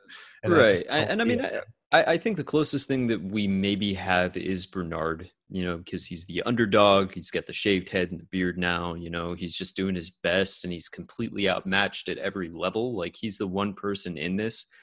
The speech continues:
Speaker 2: that doesn't have, like, vast swaths of money or firepower or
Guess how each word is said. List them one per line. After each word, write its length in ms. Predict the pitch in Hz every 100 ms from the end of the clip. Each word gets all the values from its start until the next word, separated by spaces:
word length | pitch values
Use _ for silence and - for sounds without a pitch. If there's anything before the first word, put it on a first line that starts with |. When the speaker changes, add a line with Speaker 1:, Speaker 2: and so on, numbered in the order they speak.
| _ -
Speaker 2:
that 100 | 98
doesn't 260 | 101 135 95
have, 280 | 98 90
like, 280 | 90 80 - _ _ _ _
vast 380 | 107 107 101 -
swaths 420 | - 98 85 -
of 140 | 92 87
money 640 | 110 131 127 120 117 113
or 340 | 90 87 82
firepower 800 | - - 101 101 98 104 95 98
or 640 | 95 95 92 85 87 85